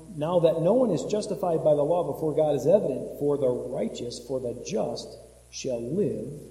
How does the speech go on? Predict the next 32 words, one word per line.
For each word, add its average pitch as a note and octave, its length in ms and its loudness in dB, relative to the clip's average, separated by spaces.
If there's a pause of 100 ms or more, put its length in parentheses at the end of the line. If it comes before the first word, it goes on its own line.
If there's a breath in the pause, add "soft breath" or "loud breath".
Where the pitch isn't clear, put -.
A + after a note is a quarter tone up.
(1080)
by A#2+ 480 -2 (720)
faith." A#3 320 -10 (680)
We E3+ 120 -4
live D3 200 0
by B2+ 160 -6 (140)
faith. A#3 300 -8 (440)
The C3+ 80 -8
just G3 320 -2
shall C#3+ 420 2
live A#3+ 340 2
here, A#2+ 300 -6
though. - 220 -12 (440)
We E3+ 100 -4
shall D#3+ 200 4
live, G3+ 320 2
and C#3+ 80 -2
we C#3 80 0
shall C#3+ 160 -2
do E3+ 180 2
it F3 80 0
by C#3 220 4 (340)
faith, G#3+ 300 4
not D#3+ 400 -2
by E3 220 -2
law, E3+ 420 2
not D3 220 0
according G3 400 4
to F3+ 80 -4
the E3 100 -2
law. E3 680 0 (680 soft breath)
In E3 120 0
Galatians, F#3+ 580 6